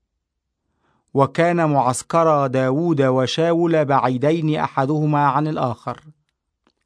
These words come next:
ونادى داود على الجيش وعلى أبنير بن نير: "أجبني يا أبنير."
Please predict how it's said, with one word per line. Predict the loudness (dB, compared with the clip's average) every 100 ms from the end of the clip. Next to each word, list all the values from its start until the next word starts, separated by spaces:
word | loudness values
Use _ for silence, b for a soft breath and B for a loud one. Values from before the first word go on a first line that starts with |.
| _ _ _ _ _ _ _ _ _ _ _
ونادى | 0 2 4 2 2
داود | 2 0 0 0 2
على | 2 2 0
الجيش | -2 0 0 0 -2
وعلى | 0 2 2 2 2
أبنير | 0 -2 -4 0 0 2 0
بن | 0 0 0
نير: | 0 0 -2 -6 -8 -18 _ _ _ _ _ _ _ _ -2
"أجبني | 0 2 0 0 0
يا | 0 -2
أبنير." | -2 0 0 -2 -8 -16